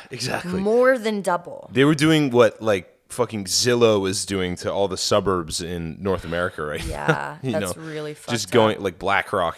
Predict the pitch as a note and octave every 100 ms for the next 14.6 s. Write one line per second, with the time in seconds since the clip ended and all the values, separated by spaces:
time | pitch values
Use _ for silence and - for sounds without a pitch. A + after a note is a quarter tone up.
0 | - F#2 E2+ F#2 F2+ - F#2 E2+ E2+ E2
1 | D#2+ E2 E2 D#2+ D#2 G#2 G#2 G2+ G2 E2
2 | F2 E2+ C#2 E2+ D#2+ D2 - - F#3 -
3 | F#3 F3 - F#3 F3 D#3 C#3+ D3 C#3+ C#3
4 | A#2 E2+ F2 E3 _ - F#2+ F2+ - F#3
5 | - - E3 F#2 E2 D#3 D#3 D3+ E2 D#2
6 | C#2+ - C#3 - A2 B2+ - A2+ F3 A2
7 | F#2+ - - D4+ D#3+ F3 G3 G3+ E3+ E3
8 | D#3+ D#3+ D#3+ E3 D3 C#3+ - C#3+ C#3+ D#3
9 | C#3 C3+ D3+ - F3+ C#3 C3+ - - -
10 | F2+ C2+ E2 B1 G1+ - - F#2 - -
11 | F2+ - G#2+ B2+ A#2+ G2 F2+ - F#2+ E2
12 | D#2+ - C#2 - - - - _ _ _
13 | _ - G3 F3+ F3+ - - C#4+ - -
14 | C#3+ B2 - E2+ -